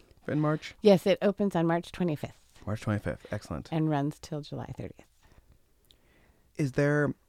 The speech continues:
Speaker 1: particular sort of story or theme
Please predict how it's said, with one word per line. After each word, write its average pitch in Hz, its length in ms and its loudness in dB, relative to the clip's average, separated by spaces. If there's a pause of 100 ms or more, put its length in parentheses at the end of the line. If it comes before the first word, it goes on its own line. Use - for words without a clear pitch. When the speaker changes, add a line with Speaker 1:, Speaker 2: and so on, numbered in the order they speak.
(140)
Speaker 1:
particular 107 680 -2
sort 90 280 -2
of - 160 -18
story 90 600 -2
or 98 100 -6
theme 90 540 -2